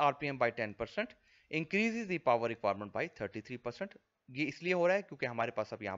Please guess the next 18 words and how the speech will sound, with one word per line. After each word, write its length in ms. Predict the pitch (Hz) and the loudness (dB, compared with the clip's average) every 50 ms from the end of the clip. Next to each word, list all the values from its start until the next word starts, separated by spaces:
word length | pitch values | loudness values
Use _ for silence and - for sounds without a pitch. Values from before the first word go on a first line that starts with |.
| - | -4
पर 120 | 165 226 - _ _ _ _ _ _ _ _ _ _ - | -6 -6 -6 _ _ _ _ _ _ _ _ _ _ -10
क्यूब 260 | - 131 120 104 78 78 | -8 -6 -6 -6 -8 -10
है, 160 | 80 71 - _ _ _ _ _ _ _ _ _ _ - | -14 -16 -18 _ _ _ _ _ _ _ _ _ _ -4
और 200 | - 127 135 - - | -2 0 0 0 -4
इससे 200 | 180 - - 220 | -8 -4 -2 2
पहले 240 | 214 190 175 180 202 | 4 6 6 8 8
वाले 220 | 202 202 202 208 | 8 8 8 6
में 100 | 214 214 | 4 0
हमारे 220 | 196 190 185 180 180 | 2 2 2 2 4
पास 240 | - 208 262 - - - _ _ _ _ _ _ _ _ _ _ _ _ _ _ _ _ _ _ _ _ _ _ _ _ _ _ _ | 2 2 0 0 -6 -18 _ _ _ _ _ _ _ _ _ _ _ _ _ _ _ _ _ _ _ _ _ _ _ _ _ _ _
स्क्वायर 380 | - - 143 - 160 156 151 143 | -16 -16 -4 2 6 6 6 6
था, 160 | 151 190 214 254 - _ _ _ _ _ _ _ _ _ _ _ - | 4 -2 -6 -6 -8 _ _ _ _ _ _ _ _ _ _ _ -10
तो 60 | 120 - - | -10 -6 -4
उसकी 280 | 196 214 - - - 190 | -6 -6 -6 -4 -2 -2
वजह 200 | 147 131 117 113 | 0 0 0 0
से 160 | - - 180 269 - _ _ _ _ _ _ _ _ - | -2 -4 -6 -6 -8 _ _ _ _ _ _ _ _ 10
टेन 220 | 180 220 269 269 | 10 10 8 6
परसेंट 460 | - 196 170 - - 151 147 143 - | 4 2 2 2 0 -4 -4 -4 -8